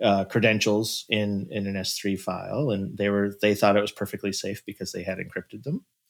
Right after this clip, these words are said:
And, and it was one of those things where, you know, you find that, you know, your credentials have been, it's not credentials for, for, for Amazon, but credentials somewhere in the application have been leaked and are being used by,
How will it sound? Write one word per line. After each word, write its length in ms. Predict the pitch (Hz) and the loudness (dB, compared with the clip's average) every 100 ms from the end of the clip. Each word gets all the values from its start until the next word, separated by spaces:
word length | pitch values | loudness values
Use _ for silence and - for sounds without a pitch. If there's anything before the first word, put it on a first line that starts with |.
| - - - _ - | -20 -20 -20 _ -6
And, 560 | 101 95 95 92 92 - 71 - - | -4 -2 -4 -4 -6 -8 -12 -10 -2
and 300 | 101 98 98 | 2 2 0
it 100 | 101 | -2
was 180 | 101 | -2
one 140 | 110 104 | 0 2
of 60 | |
those 180 | 101 98 | 2 2
things 240 | 110 104 107 | 0 0 2
where, 260 | 104 104 104 | 4 2 0
you 80 | |
know, 100 | 95 | -2
you 160 | 98 104 | -2 -2
find 440 | 101 95 98 104 | -2 0 0 0
that, 280 | 95 95 95 _ _ _ _ _ | 0 0 -2 _ _ _ _ _
you 140 | 110 98 | -6 -4
know, 80 | |
your 160 | 95 98 | -2 -2
credentials 540 | - 117 113 107 101 | 2 4 4 4 2
have 180 | 101 92 | 2 0
been, 300 | 95 95 92 _ | -4 -6 -8 _
it's 160 | 127 - | -2 4
not 380 | 143 78 - - | 2 2 -4 -2
credentials 440 | 117 117 113 104 | 2 2 2 0
for, 460 | - 104 101 104 - | 2 0 0 -4 -10
for, 320 | - 110 - _ - | -8 -8 -8 _ -10
for 240 | 110 101 | -6 -4
Amazon, 520 | 160 185 131 113 104 | 0 0 2 2 0
but 100 | 104 | -4
credentials 400 | - 104 98 98 | 0 0 0 -4
somewhere 240 | - 104 101 | -4 -4 -4
in 80 | |
the 120 | 101 101 | -4 -6
application 440 | - - 143 104 | -6 -4 -2 -2
have 140 | 98 | -4
been 180 | 95 92 | -4 -6
leaked 300 | 113 - - | -6 -10 -6
and 220 | 104 95 - - - - - | -4 -4 -6 -20 -20 -8 4
are 100 | 113 | 4
being 280 | 113 104 104 | 6 4 6
used 360 | 107 107 - | 6 6 4
by, 380 | 101 98 98 90 | 0 0 -2 -8